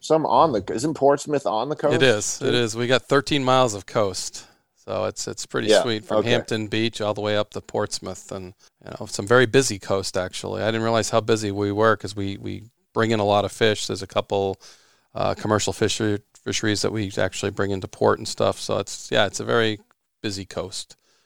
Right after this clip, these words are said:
Speaker 2: considering, you know, how the length of Massachusetts is and Maine as well. So our thirteen miles is very active.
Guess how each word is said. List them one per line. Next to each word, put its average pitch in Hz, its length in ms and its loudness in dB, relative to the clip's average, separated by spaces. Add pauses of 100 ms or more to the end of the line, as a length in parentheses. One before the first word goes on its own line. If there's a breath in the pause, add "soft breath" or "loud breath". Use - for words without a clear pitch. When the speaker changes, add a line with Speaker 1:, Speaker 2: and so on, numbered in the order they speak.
(100)
Speaker 2:
considering, 110 560 2
you 104 80 -2
know, 101 140 -2
how 104 160 4
the 101 60 -4
length 101 420 0
of 101 60 -6
Massachusetts 101 680 -2
is 98 220 -2
and 95 260 -6
Maine 95 300 -2
as 92 160 -10
well. 92 220 2
So 90 420 -4
our 104 100 2
thirteen 104 400 -4
miles 101 380 0
is 95 100 -10
very 98 240 -2
active. - 420 -12